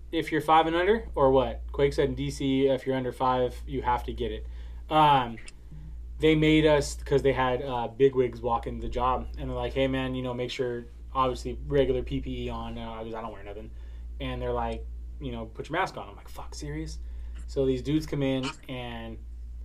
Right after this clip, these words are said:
they're standing, like, maybe two feet away from each other, four of 'em, right? That's horseshit that they have to get it five and under. I'd be swinging, you try to stick my kids with something. Uh, they talk inside this warehouse that we're building, right?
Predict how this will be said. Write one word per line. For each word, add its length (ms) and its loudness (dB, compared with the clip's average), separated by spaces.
they're 140 -2
standing, 500 0
like, 340 -6
maybe 280 0
two 220 -2
feet 160 -2
away 180 6
from 100 -6
each 120 -8
other, 140 -2
four 200 4
of 80 -2
'em, 120 -12
right? 240 -6
That's 180 0
horseshit 360 2
that 100 -4
they 80 -4
have 200 -2
to 60 -10
get 160 0
it 120 -2
five 180 -2
and 80 -6
under. 180 -6
I'd 200 -4
be 80 -6
swinging, 340 -8
you 60 -10
try 160 -6
to 40 -6
stick 200 -8
my 100 -8
kids 200 -8
with 100 -8
something. 260 -10
Uh, 520 4
they 160 4
talk 300 6
inside 380 4
this 140 -6
warehouse 360 2
that 120 -6
we're 80 -6
building, 320 -4
right? 200 -8